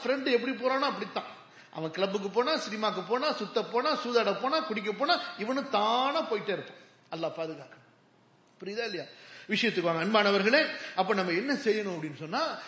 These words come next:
இந்த நஃப்ஸை அடக்கணுங்க. இதை மேய விட்டோம், முடிஞ்சு போச்சு, அவ்வளவுதான். இந்த ஆடு மாடல் என்ன செய்வாங்க, கட்டி போட்டு மேய வைப்பாங்க. அல்லது என்ன செய்வாங்க, ஒருத்தன் கூட நிப்பான்,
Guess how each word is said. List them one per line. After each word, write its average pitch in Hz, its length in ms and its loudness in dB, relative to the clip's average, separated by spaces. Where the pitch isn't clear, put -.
இந்த 156 180 -6
நஃப்ஸை 214 340 -6
அடக்கணுங்க. 220 600 2
இதை 196 220 0
மேய 302 420 4
விட்டோம், 294 800 6
முடிஞ்சு 196 260 -2
போச்சு, 165 260 -2
அவ்வளவுதான். 165 400 -2
இந்த 165 360 2
ஆடு 196 260 4
மாடல் 190 260 2
என்ன 190 140 -4
செய்வாங்க, 196 340 -2
கட்டி 196 240 0
போட்டு 208 200 -2
மேய 202 200 0
வைப்பாங்க. 147 320 -6
அல்லது 247 260 2
என்ன 247 140 2
செய்வாங்க, 240 640 2
ஒருத்தன் 220 320 2
கூட 254 180 6
நிப்பான், 208 360 4